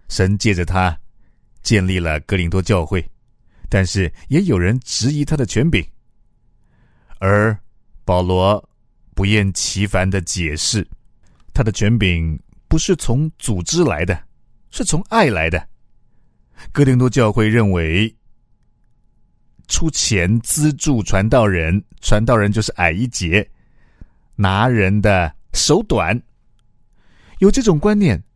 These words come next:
所以保罗在哥林多教会，他是自己支帐篷，他不拿教会的钱。因为当哥林多教会的信徒没有正确的观念时，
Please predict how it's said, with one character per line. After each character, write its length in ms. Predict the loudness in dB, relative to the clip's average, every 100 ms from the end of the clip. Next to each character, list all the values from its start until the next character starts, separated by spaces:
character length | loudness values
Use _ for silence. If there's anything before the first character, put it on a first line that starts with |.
| _ -12
所 140 | -2 -2
以 40 |
保 200 | 0 0
罗 100 | 2
在 140 | 2 2
哥 140 | 4
林 120 | 2
多 140 | 2 2
教 260 | 4 2
会， 300 | 4 0 0 0 2
他 120 | 2
是 120 | 2
自 180 | -2 0
己 140 | 0
支 180 | 0 -2
帐 260 | 2 0 0
篷， 320 | -2 -2 -2 -4
他 100 | -6
不 140 | 0 2
拿 160 | 2
教 240 | 2 4 4
会 160 | 2
的 120 | 0 -2
钱。 440 | -2 -4 0 -2 -2 _ _ _ _ _ _ -20 -12 0
因 140 | 4
为 140 | 4
当 200 | 4 2
哥 140 | 2 2
林 160 | 2
多 140 | 2 2
教 200 | 4 4
会 200 | 2 2
的 100 | 0
信 260 | 2 2
徒 400 | 4 2 0 -4 -2
没 140 | 2
有 120 | 2 2
正 400 | 2 2 2 2
确 160 | 0
的 80 | -2
观 340 | 0 0 2 2
念 260 | 2 2
时， 480 | 0 -2 -4 0 0